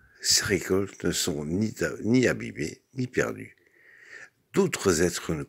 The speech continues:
que nous, nous voyons pas, croient aussi faire leur récolte. Alors, lorsque la nôtre, notre récolte, est bonne,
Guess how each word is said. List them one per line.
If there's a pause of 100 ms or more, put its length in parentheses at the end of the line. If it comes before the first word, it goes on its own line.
que
nous, (680)
nous
voyons
pas, (600)
croient
aussi (560)
faire
leur
récolte. (560)
Alors, (680)
lorsque (180)
la
nôtre, (680)
notre
récolte, (580)
est
bonne,